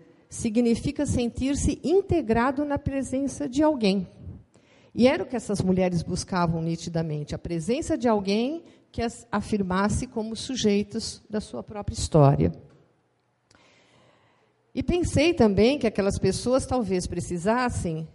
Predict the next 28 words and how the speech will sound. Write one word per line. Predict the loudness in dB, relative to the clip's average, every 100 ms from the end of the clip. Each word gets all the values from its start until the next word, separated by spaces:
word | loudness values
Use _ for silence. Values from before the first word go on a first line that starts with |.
| -8
de | 2
alguém | 2 2 0 0 0 -6 -12 _ _ _ _
que | -4 0 2
as | 2 4 2 2
ajudasse | 0 0 4 4 4 2 2
a | 4
reunir | 6 6 6 2 2
os | 2
pedaços | 4 4 6 4 4 2 2
dessa | 2 2 -4
história | -4 0 0 -2 -6 -2
dispersa | 0 2 4 6 6 4 0 -2 -4 -10 -20 _ _ 0
e |
a | 0
se | 2
sentirem | 0 0 0 0
menos | 4 4 4 2
estrangeiras | 2 2 4 6 8 8 4 2 -8 -12 _ _ _ 2
e | 4
a |
poderem | 8 6 8 6 6
habitar | 2 0 -4 -2 0 0
a | 0
terra | 0 0 0
delas | 0 2 2 2 0 -2
com | -2 0
maior | 2 6 6 6
autenticidade. | 6 4 0 0 0 4 4 2 -4 -12